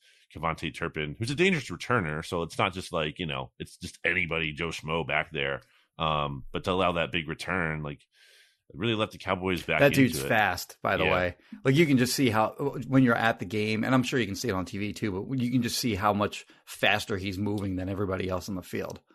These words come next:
Speaker 1: He didn't even get
Speaker 2: It
Speaker 1: tackled down by the Eagles. Like, he ran into some of his <laughs> own players on the Cowboys.
Speaker 2: Yeah.
Speaker 1: So the Eagles kinda caught a break there. Uh, Nakobe Dean and Kyron Johnson, I think, were, like, the biggest offenders in terms of losing contain,
Speaker 2: Mm-hmm.
Speaker 1: uh, on that kickoff. Um,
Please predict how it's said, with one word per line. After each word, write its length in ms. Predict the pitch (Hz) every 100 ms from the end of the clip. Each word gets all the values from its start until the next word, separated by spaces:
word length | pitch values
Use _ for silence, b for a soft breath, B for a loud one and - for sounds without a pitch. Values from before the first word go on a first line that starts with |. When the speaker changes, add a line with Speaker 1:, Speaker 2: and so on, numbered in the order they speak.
| -
Speaker 1:
He 120 | 151
didn't 140 | 175
even 200 | 180 170
get 120 | 156 143
Speaker 2:
It 40 |
Speaker 1:
tackled 360 | 135 139 - 113
down 160 | 143
by 100 | 120
the 80 | 87
Eagles. 320 | 139 135 -
Like, 80 | 82
he 80 | 107
ran 240 | 95 117
into 300 | 127 120 117
some 160 | 101 110
of 100 | 107
his 180 | 107 -
<laughs> 0 |
own 140 | 139
players 500 | - 143 131 110 104
on 160 | 98 -
the 80 | 85
Cowboys. 260 | 101 127 110
Speaker 2:
Yeah. 80 | 87
Speaker 1:
So 60 |
the 40 | 90
Eagles 160 | 113
kinda 160 | - 101
caught 180 | - 107
a 60 |
break 380 | 71 - 90 98
there. 260 | 71 69 71 b b
Uh, 140 | 80 82
Nakobe 380 | 80 95 90 69
Dean 200 | 82 78
and 120 | 73
Kyron 300 | 78 78 76
Johnson, 340 | 69 73 78
I 40 | 65
think, 180 | 71 71
were, 80 |
like, 160 | 71 65
the 80 | 69
biggest 360 | 78 71 - -
offenders 500 | - 78 76 71 69
in 80 | 73
terms 220 | 80 78
of 160 | 73 65
losing 300 | 76 76 71
contain, 560 | 78 73 80 78 71 - b
Speaker 2:
Mm-hmm. 200 | 107 117
Speaker 1:
uh, 100 | -
on 140 | 76 76
that 180 | 73
kickoff. 400 | - 82 76 71 71 b b b b
Um, 320 | 85 78 73